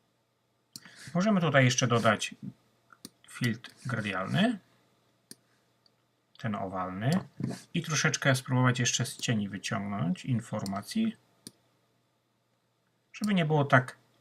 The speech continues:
ciemno w tym miejscu. I jeszcze tu tam dodam lokalnie, rozjaśnię tutaj i zatwierdzam.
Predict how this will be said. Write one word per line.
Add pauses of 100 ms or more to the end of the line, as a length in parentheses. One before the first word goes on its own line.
(600)
ciemno
w
tym
miejscu.
I
jeszcze
tu
tam
dodam (280)
lokalnie, (1300)
rozjaśnię
tutaj (2500)
i
zatwierdzam.